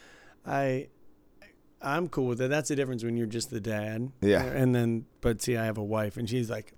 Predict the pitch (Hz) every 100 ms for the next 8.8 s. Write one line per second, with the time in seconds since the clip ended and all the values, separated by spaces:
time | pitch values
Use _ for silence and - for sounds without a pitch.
0 | - 110 98 104 - - 95 76 - 110
1 | 101 107 - 123 117 117 120 120 117 110
2 | 127 113 110 107 110 104 123 117 110 143
3 | 135 135 139 147 123 131 135 208 202 147
4 | 104 - - 151 127 123 139 147 139 113
5 | - - - 147 147 131 131 123 113 113
6 | - - 117 117 104 - - - - 90
7 | 92 78 - - - 110 123 107 - 101
8 | 131 104 113 95 90 82 78